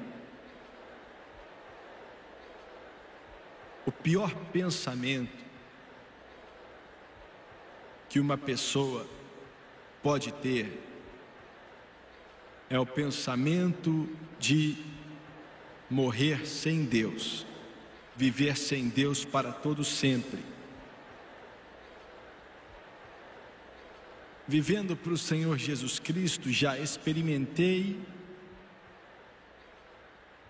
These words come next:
o que, na verdade, quer dizer, como é que eu posso falar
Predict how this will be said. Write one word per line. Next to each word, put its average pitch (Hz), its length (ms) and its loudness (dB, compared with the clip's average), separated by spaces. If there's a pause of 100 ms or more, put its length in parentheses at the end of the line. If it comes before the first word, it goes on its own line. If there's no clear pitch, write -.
(640)
o 135 120 0
que, - 260 2
na 170 140 2
verdade, 160 960 0 (680)
quer 175 200 4
dizer, 120 760 2 (2250)
como 151 560 2 (2500)
é 131 80 6
que - 120 -2
eu 123 60 2
posso 117 360 -2
falar 107 340 2